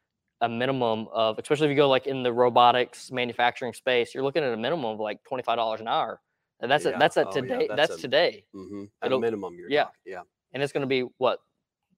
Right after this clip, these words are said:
Speaker 1: ten years from now, thirty-five dollars an hour probably?
Speaker 2: Oh, yeah.
Speaker 1: Easy.
Speaker 2: Oh, yeah. Well, and, and it's, what's really exciting for anyone getting into this space is how, uh, how quickly you can,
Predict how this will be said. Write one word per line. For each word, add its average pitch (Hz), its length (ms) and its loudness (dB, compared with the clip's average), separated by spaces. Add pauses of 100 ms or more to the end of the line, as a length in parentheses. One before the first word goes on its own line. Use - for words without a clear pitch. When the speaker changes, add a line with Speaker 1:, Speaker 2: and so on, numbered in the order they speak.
(140)
Speaker 1:
ten 123 180 -2
years 120 140 -2
from 135 80 -6
now, 123 100 0
thirty-five 127 460 0
dollars 135 240 2
an 135 60 -4
hour 139 140 0
probably? 143 560 0
Speaker 2:
Oh, 90 120 -16
yeah. 90 280 -16
Speaker 1:
Easy. 135 260 -2
Speaker 2:
Oh, 95 80 -10
yeah. 92 200 -12 (340)
Well, 151 180 10
and, 147 180 4
and 147 100 2
it's, 135 260 2 (220)
what's 127 300 -4
really 170 320 2
exciting 113 640 -2
for 110 140 -8
anyone 101 300 -4
getting 98 280 -6
into 90 180 -10
this 87 160 -14
space 92 420 -10
is 92 180 -10
how, 104 440 -4 (460)
uh, 87 260 -2
how 131 180 2
quickly 143 500 0
you 104 180 -8
can, 95 380 -10